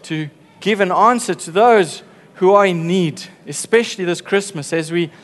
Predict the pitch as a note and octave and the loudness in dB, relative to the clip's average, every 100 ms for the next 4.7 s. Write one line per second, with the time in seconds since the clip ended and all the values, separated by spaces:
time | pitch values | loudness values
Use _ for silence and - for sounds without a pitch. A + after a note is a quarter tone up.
0 | - - F#3+ G#3 G#3 - G#3+ A#3+ A#3+ F#3 | -10 -2 0 0 -2 -4 0 0 -2 -4
1 | E3 D#3 - F3 D3 - _ - - C4+ | -6 -6 -8 -8 -8 -18 _ -8 0 4
2 | D4+ G3+ A3+ B3 D#3 C3 - - F3 E3 | 6 6 6 4 2 -2 -16 -10 -4 2
3 | B3+ B3 - - - E3 B3 G#3+ - - | 2 2 -2 -12 -14 -8 -6 -4 -6 -2
4 | G3+ G3 - - - - | -2 -2 -8 -18 -18 -20